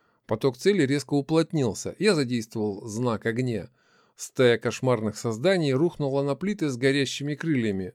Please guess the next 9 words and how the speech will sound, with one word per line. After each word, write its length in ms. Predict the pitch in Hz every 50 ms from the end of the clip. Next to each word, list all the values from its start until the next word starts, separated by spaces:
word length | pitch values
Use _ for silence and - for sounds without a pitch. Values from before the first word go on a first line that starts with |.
| _ _ -
но 280 | 120 143 180 214 233
обугленные 540 | 220 196 214 226 202 214 214 208 202 196 185
существа 760 | 170 - - 175 - - 175 156 - - 151 160 180 190 185
конвульсивными 760 | - 156 143 139 143 143 131 - - 156 156 151 147 143 143
прыжками 480 | 131 135 135 127 - - 151 156 156 139
приближались 880 | 107 - 120 127 127 151 156 147 120 110 117 117 127 127 117 120 - _
к 60 | - -
строю 440 | - - 131 123 120 107 101 95
арбалетчиков. 960 | 98 101 104 107 127 127 131 127 107 - - - - - - 98 82 - _